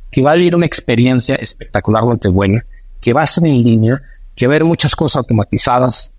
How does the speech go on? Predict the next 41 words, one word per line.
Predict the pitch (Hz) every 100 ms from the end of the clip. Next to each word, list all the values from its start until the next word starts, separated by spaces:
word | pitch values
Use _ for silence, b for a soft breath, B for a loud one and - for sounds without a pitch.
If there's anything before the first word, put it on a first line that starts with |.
| - -
¿no? | 127 156
Que, | - 123 - - -
que | 123
me | 120
va | 151
a |
sentar | 160 151 143
mucho | 147 - 110
en | 135
él, | 135 -
etcétera, | 127 160
etcétera." | 170 190 175 220 - - - _ - - - - - - -
Pero | 294 311 185 320 -
en | 160 151 -
todo | 269 302
eso | -
que | 226
te | -
estoy | - 180
diciendo, | - 175 143 208 - - - - - - -
también | 151 175
el | 208 - - -
costo | - 220 - - 226
de | 185
dar | 175
el | -
crédito | 156 143 143 135 233 - - - -
va | 143 143
a |
ser | - 170
más | 165 165 143
bajo | 143 - 143 - - - - - - -
que | 151
si | - -
el | 147
mismo | 160 170 190 175
banco | 151 151 -
lo | 143 143
diera. | 160 151 123 - - - - - -
¿Por | 160 156
qué? | - 185 - -